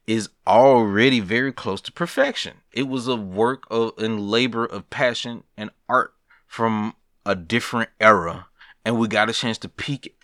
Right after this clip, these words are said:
back into that through the lens of modern technology. And that was a perfect merriment of flavors, spices, and nostalgia.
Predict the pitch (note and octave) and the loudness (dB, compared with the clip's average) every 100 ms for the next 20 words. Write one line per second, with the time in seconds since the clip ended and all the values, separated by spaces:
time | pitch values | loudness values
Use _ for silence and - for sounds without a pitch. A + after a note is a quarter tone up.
0 | - F#2 A2 A2+ - - A#2 A#2+ - D#3 | -16 -8 -4 -4 -6 -4 -2 -2 0 0
1 | B2+ G#2+ G2+ - C3 C#3+ D#3+ D#3 B2+ A2+ | 2 0 0 -2 2 4 4 2 0 2
2 | C#3 B2 A2+ G#2+ G#2 F2+ F#2 F#2 F#2+ F#2+ | 2 2 0 -2 -4 -4 -4 0 0 -2
3 | - F#2 F2+ E2 E2+ F2 - - - - | -8 -8 -6 -8 -10 -14 -18 -20 -20 -6
4 | A2 G#2+ F2+ F2 B2 C3+ B2+ G#2+ A2 G#2 | -4 -4 -6 4 8 8 6 2 2 0
5 | F#2+ F2 D#2+ - - D#3 G3+ - F#3+ - | -8 -8 -10 -10 4 4 4 0 -10 -8
6 | A2 A2+ D#3 F#3 B2 F#2+ - - - _ | -4 0 2 2 0 -4 -12 -18 -20 _
7 | - _ _ G#2 F#2 - A#2+ C3 D#3 D3 | -20 _ _ -6 -6 -6 0 4 4 2
8 | C#3 C3 - _ _ - - A2 G2+ G2 | -4 -6 -10 _ _ -14 -4 0 0 -2
9 | - F#2 F2 - - - - _ - G2 | -6 -8 -8 -12 -16 -20 -20 _ -8 -6
10 | F2 E2 D#2+ D#2+ - - - G2 - - | -6 -8 -10 -14 -16 -18 -10 -8 -8 -8
11 | - - - | -10 -10 -14